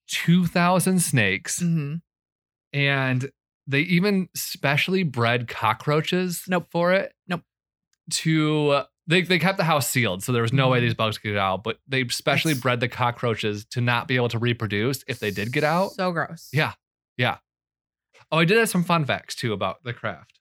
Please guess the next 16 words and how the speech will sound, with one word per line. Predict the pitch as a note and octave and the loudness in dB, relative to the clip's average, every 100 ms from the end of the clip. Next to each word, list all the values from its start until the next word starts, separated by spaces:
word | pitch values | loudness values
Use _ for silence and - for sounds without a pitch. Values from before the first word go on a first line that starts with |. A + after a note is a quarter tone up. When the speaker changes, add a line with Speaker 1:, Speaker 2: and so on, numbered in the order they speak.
| - | 0
Speaker 2:
Good. | G4+ E3+ D#3+ - | 2 2 -6 -2
I | G#3+ | -2
was | G#3 | 0
hoping, | A3 E3 C#3+ | 0 0 -2
'cause | F#3 F#3+ | -2 0
I | F3+ | 0
love | E3+ | 0
that | D#3+ | -2
movie. | D#3+ D#3+ E3+ _ _ | -4 -4 -6 _ _
Speaker 1:
Same. | - - A2+ F#2+ F#2 - _ | -14 -6 -4 -4 -10 -18 _
So, | - - C3+ B2 A#2+ B2+ - _ _ _ _ _ _ _ _ _ - | -8 -2 0 0 0 -4 -8 _ _ _ _ _ _ _ _ _ -2
Robin | C#3+ D#3 F3 | 2 2 2
Tooney, | - C#3 C#3 | 2 2 4
who | C#3 C3 | 2 0
played | - B2 A2 A2 | 0 2 2 2
the | A2 | -2